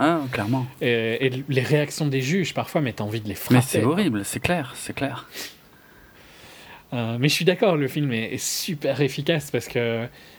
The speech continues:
Speaker 2: il a ce ton, euh, un peu, c'est quoi, à certains moments, et je pense que c'est à cause de, du quatrième mur et du fait qu'elle était dans le film,
Speaker 1: Mm.
Speaker 2: mais, euh, un peu à The Big Short,
Speaker 1: Mais ouais.
Speaker 2: où on est sur un sujet super sérieux qui est abordé avec beaucoup
Speaker 1: Ouais,
Speaker 2: d'humour.
Speaker 1: ouais, ouais.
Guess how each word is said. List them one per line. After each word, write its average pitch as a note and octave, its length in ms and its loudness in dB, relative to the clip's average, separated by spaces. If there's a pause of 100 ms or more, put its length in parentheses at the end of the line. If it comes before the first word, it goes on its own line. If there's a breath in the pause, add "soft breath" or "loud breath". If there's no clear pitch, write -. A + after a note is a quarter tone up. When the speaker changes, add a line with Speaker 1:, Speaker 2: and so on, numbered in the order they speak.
Speaker 2:
il D3 160 2
a D3+ 80 4
ce D3 160 -2
ton, D#3+ 420 0
euh, A2+ 380 0
un C3+ 100 2
peu, G#3+ 300 4 (220)
c'est - 160 6
quoi, F3 120 4 (360)
à B2+ 100 4
certains D3 380 2
moments, D3+ 260 2
et B2 60 0
je - 80 -4
pense B2+ 160 -2
que C3 80 2
c'est A#2 120 0
à G#2+ 60 2
cause A2 220 -2
de, A2 320 2
du G#2+ 160 -6
quatrième A2+ 420 2
mur B2+ 220 0
et G#2+ 40 2
du G2+ 120 -6
fait A2 180 -2
qu'elle G#2 160 2
était G#2 180 0
dans A2+ 100 0
le A2+ 60 -2
film, - 180 4
Speaker 1:
Mm. - 20 6
Speaker 2:
mais, B2+ 140 0 (500 loud breath)
euh, A#2 280 4
un C3+ 120 4
peu F#3 120 4
à D3+ 80 4
The A#2+ 120 0
Big A2+ 240 -2
Short, - 360 -2 (120)
Speaker 1:
Mais C3 100 8
ouais. C#3+ 140 6
Speaker 2:
où D3 40 8
on D3 140 2
est D3 80 2
sur C3+ 200 -4
un B2+ 60 2
sujet C3+ 280 0
super E3+ 360 2
sérieux D#3+ 300 2
qui F3+ 160 0
est B2 40 4
abordé A#2+ 380 0
avec A2+ 220 0
beaucoup B2 300 -2
Speaker 1:
Ouais, B2+ 160 6
Speaker 2:
d'humour. A#2 160 0
Speaker 1:
ouais, A#2+ 140 0
ouais. A#2 160 -2